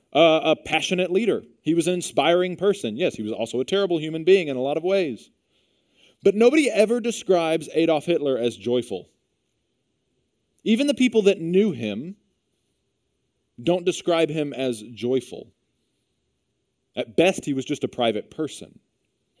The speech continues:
You never hear about oppressors being joyful. Why? Because they're paranoid. They've got to keep the oppression in place. They're afraid people are gonna rise up against them.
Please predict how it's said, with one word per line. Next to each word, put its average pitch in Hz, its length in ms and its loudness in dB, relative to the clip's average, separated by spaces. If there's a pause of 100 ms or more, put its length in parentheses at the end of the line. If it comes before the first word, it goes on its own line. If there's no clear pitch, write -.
(760)
You 147 140 -6
never 196 340 0
hear 208 340 2
about 151 300 0
oppressors 135 640 -4
being 113 320 -4
joyful. 104 640 -4
Why? 98 500 -10 (380)
Because 113 340 -10
they're 107 120 -8
paranoid. 95 680 -12 (1160)
They've 127 140 -2
got 135 140 0
to 143 60 -4
keep 165 320 -12
the 143 120 2
oppression 120 480 -4
in 110 140 -6
place. 117 480 -2 (240)
They're 135 100 4
afraid 160 260 2
people 147 180 -2
are 147 40 2
gonna 135 160 -2
rise 131 360 2
up 123 120 -2
against 123 340 -2
them. 98 180 -8